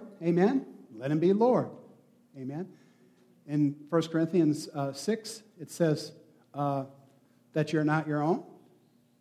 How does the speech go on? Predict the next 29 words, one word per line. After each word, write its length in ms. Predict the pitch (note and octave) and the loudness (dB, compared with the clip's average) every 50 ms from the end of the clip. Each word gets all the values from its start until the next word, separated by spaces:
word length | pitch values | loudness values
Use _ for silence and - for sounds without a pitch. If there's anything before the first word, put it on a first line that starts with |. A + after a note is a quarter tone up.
| _ _ _ _ _ _ | _ _ _ _ _ _
You're 100 | - C3 | -14 -10
bought 260 | A#2 C#3+ D3 D3+ D3 D3+ | -6 -2 -2 -2 -2 -2
with 80 | C#3+ D3 | -4 -6
a 60 | C#3+ | -6
price. 500 | D3 D3+ D3 D#3+ A#3 D4 - - - - - _ | -4 -4 -2 -2 -2 -2 -4 -10 -16 -20 -20 _
Therefore, 340 | C#3 C#3 C#3 - - D3 B2 | -10 -10 -10 -8 -6 -8 -6
glorify 500 | B2 C3+ C#3 C#3+ D3+ D3 D3+ D#3+ D#3 D3 | -4 -4 -2 -2 -2 -2 -4 -4 -6 -4
God 340 | C#3 C#3 C#3+ D3 D#3 F#3 F#3+ - - - - _ _ _ _ _ _ _ _ - | -4 -4 -2 -2 -2 -4 -6 -10 -16 -20 -20 _ _ _ _ _ _ _ _ -8
in 140 | C#3+ D3 | -6 -4
your 120 | D3 D3+ D3+ | -2 -2 -4
spirit 420 | D3+ - - D3+ D3+ D#3 D#3+ D#3+ E3 | -6 -4 -2 0 0 0 0 0 -2
and 180 | D#3+ D#3+ E3+ | -2 0 2
your 100 | F3+ F3+ | 0 0
body, 320 | D3+ C#3 C#3 C#3+ D3+ E3 D#3+ | 0 0 -2 -2 -2 -2 -4
which 240 | D3 D3+ D3 - | -4 -6 -6 -4
are 80 | E3 D#3+ | -6 -4
God's. 420 | D#3 G#3+ A#3+ G3 C3 A#2 - - - - _ _ _ _ _ _ _ _ _ | -2 0 0 0 -2 -4 -6 -14 -20 -20 _ _ _ _ _ _ _ _ _
How 120 | - F3 F3+ | 0 2 4
many 180 | F#3+ F#3+ F#3+ | 4 4 4
know 340 | F3+ D#3+ D3+ D#3 E3 F3 E3 D#3 | 4 2 2 2 0 0 -2 -2
your 120 | D3+ D3+ | -4 -4
tongue 340 | D3+ - F3+ F#3 G3+ G#3+ F#3+ | -2 0 2 2 2 2 0
is 120 | E3 - | -4 -6
part 280 | - - D#3 D3+ D#3 D#3+ | -4 -2 0 0 2 2
of 60 | D#3 | 2
your 260 | D#3 D#3 E3 F3+ - - - - - - _ _ _ _ _ _ _ _ _ _ _ _ _ _ _ _ _ _ | 2 2 2 0 -2 -6 -14 -20 -20 -20 _ _ _ _ _ _ _ _ _ _ _ _ _ _ _ _ _ _
body? 540 | - B2 D#3 D#3 D3 C3+ - - - A#2 - - C3 | -6 -2 0 2 2 0 -2 -6 -10 -14 -16 -16 -16
<laughs> 100 | - C#3+ | -14 -12
Amen. 400 | B2 B2+ D3 C#3+ F#3 - - | -12 -10 -6 -6 -6 -6 -6